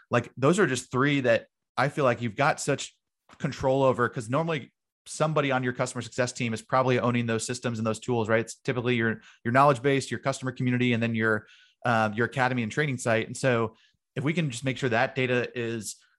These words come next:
um, being collected and flowing, then I think, again, you kind of see, well, are they just engaging with the C S M and then never doing anything on their own, or vice versa? Like, are they only doing stuff on their own and they're not engaging with the C S M if there is one? And so I think of that quite a bit, kind of the self-service.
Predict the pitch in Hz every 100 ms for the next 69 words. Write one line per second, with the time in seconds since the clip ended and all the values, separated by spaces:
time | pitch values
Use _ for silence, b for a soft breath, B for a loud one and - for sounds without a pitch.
0 | - 127 110 104 135 123 123 120 - 147
1 | 131 110 113 120 160 135 117 117 127 -
2 | _ _ _ 139 117 135 127 143 156 -
3 | 147 143 123 - _ _ _ _ _ -
4 | 135 127 117 - _ 131 143 160 160 139
5 | 147 156 147 127 143 135 143 185 139 127
6 | 123 131 127 131 131 123 135 120 107 113
7 | 147 180 185 b b b 139 143 127 127
8 | 131 135 127 113 117 123 123 120 - _
9 | _ 143 156 160 147 - - 123 143 143
10 | 143 127 120 147 160 127 113 123 131 131
11 | 127 127 117 131 117 127 139 120 113 127
12 | 147 160 165 B B B B 123 131 127
13 | 160 110 120 120 - - 123 107 117 127
14 | 110 120 135 127 - 123 123 117 -